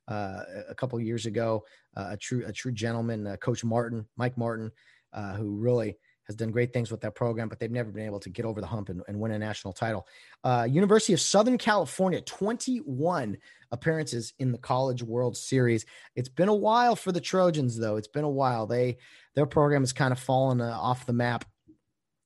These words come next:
there for, uh, quite some time. Oklahoma State has been to College World Series twenty times, and both L S U and Cal State Fullerton have been to Omaha eighteen times. Just giving you guys some perspective here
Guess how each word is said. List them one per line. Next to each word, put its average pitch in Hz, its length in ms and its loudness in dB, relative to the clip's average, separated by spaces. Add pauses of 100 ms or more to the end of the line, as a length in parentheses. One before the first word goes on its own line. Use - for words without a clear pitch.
there 120 280 2
for, 117 260 -2
uh, 104 200 -2
quite 117 260 0
some 113 120 -2
time. 113 300 0 (300)
Oklahoma 165 380 6
State 165 400 4
has 170 100 4
been 160 100 4
to 156 60 4
College 147 280 2
World 135 200 2
Series 127 320 4
twenty 151 300 -2
times, 147 400 0 (420)
and 131 400 8 (160)
both 147 320 4 (140)
L 214 180 2
S 254 320 2
U 185 380 0
and 123 180 -2
Cal 170 320 -4
State 165 400 2
Fullerton 131 560 2 (320)
have 139 200 2
been 135 180 4
to 131 240 2
Omaha 117 500 4 (340)
eighteen 147 640 2
times. 117 340 0
Just 156 200 -4
giving 294 180 0
you 277 80 2
guys 226 240 2
some 185 180 0
perspective 139 600 -2
here 107 260 -4